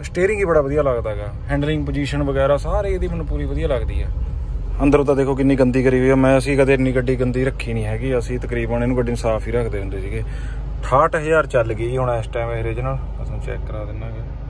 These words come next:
ਤੇ ਯਾਰ ਦਿਲ ਕਰਦਾ ਵੀ ਵਾਪਸ ਇਹ ਗੱਡੀ ਲੈ ਆਈਏ ਯਾਰ, ਜਿੱਥੇ ਮਰਜ਼ੀ ਬਾਈ ਇਹਨੂੰ set ਲਓ, ਜਿਵੇਂ ਮਰਜ਼ੀ ਕਰ ਲਓ, ਗੱਡੀ ਦਾ ਨਜ਼ਾਰਾ ਬਹੁਤ ਸੀਗਾ।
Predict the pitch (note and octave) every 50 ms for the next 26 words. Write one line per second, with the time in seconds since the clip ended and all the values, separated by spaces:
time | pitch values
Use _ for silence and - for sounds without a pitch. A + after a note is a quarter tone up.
0 | - - - - - - - - A#2+ A#2+ B2 B2 B2 B2 B2 A#2+ B2 B2 A#2+ A#2+
1 | - - - - - - - - - C#3 C3 C3+ B2+ B2 B2+ C3 B2 A#2+ A#2 B2
2 | A#2+ B2+ A#2+ A#2+ A#2+ A#2+ A2+ - - B2+ B2+ C3 A#2+ A#2 B2 A#2 A2+ G#2+ G#2 G2+
3 | G2 G2+ G2+ G2 G2 F#2+ F#2+ F#2+ F#2+ G2 - - - - - - - - - D3+
4 | - - - E3 D#3+ D#3 D3 C3+ C3 C3 B2 A#2+ A#2 B2+ B2+ A#2+ A2 A#2+ A#2 A#2+
5 | A#2+ A#2+ A#2+ A#2+ A#2+ A2+ - - - G#2+ - - A#2+ A#2+ A#2 A#2 A2+ A2 A2+ A2
6 | A2+ A2+ A2+ A2+ A2 G#2+ G2+ - G#2+ G2+ G2 G2+ G2+ G2+ G#2+ G#2+ G2+ G#2+ G#2 G2+
7 | G2+ - A2 G#2 G#2 G2+ G2+ G#2 G#2 G2+ F2+ F#2 F#2 D#2+ - - - - - -
8 | -